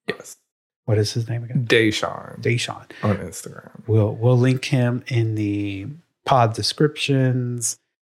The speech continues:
Speaker 2: uh, and then we'll tag him on Instagram. And he also has a YouTube channel as well, so we'll tag him there as well.
Speaker 1: Yep.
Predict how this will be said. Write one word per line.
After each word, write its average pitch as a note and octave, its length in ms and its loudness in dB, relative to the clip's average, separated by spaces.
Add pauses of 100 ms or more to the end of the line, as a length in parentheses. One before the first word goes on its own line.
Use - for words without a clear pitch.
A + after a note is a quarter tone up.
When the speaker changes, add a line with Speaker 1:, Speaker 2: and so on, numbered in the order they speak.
(140)
Speaker 2:
uh, G2 400 0
and G#2+ 160 -2
then G2 180 0
we'll G2 200 -4
tag G#2 360 -2
him G#2 260 -4
on G#2 220 -12
Instagram. G2 840 -4
And F#2+ 320 -14 (640)
he D3 100 8
also C#3 200 6
has B2+ 240 2
a G2 240 -4
YouTube A2 340 -6
channel G2 340 -4
as A#2 220 -12
well, A2 200 -2
so - 140 -8
we'll G2+ 180 -4
tag - 320 -10
him G2 120 -6
there F#2 180 -10
as G#2+ 140 -12
well. B2 240 -6 (280)
Speaker 1:
Yep. D4+ 280 0